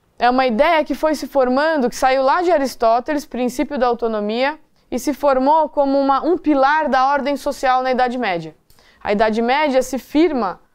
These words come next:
na ideia de reciprocidade. Eu preciso da confiança, eu preciso da reciprocidade, da solidariedade, né? Deixa eu voltar aqui um pouquinho, que vocês devem tá perdidos aí no slide. Ah,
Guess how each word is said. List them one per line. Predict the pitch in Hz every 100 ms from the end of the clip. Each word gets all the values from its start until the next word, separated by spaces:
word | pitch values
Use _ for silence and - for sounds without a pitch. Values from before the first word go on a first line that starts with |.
| _
na | 226
ideia | 233 220 233
de | 240
reciprocidade. | 254 254 - 277 269 302 190 190
Eu |
preciso | 196 240 - 302 277
da | 311
confiança, | 320 311 311 233 214 190 - 156 _ _ _
eu | 208
preciso | 208 220 - 269 277 302
da | 277 277
reciprocidade, | 277 285 285 262 240 220 202 185
da | 208
solidariedade, | - 240 226 240 254 202 160 160 _ _ _
né? | 180 180 _ _ _ _ _ _ _ _ _ - - - _ -
Deixa | 285
eu | 349
voltar | 320 294 262
aqui | 240 - 226
um | 220
pouquinho, | 220 233 226
que | -
vocês | 233
devem | 202 214 208
tá | 202 208 196
perdidos | 185 - 208 185 196 180
aí | 190
no | 190
slide. | 180 180 202 190 175 165 _ _ _ _ _ _ _ _ _ _ _ _ _ _ _ _
Ah, | - 202 202 196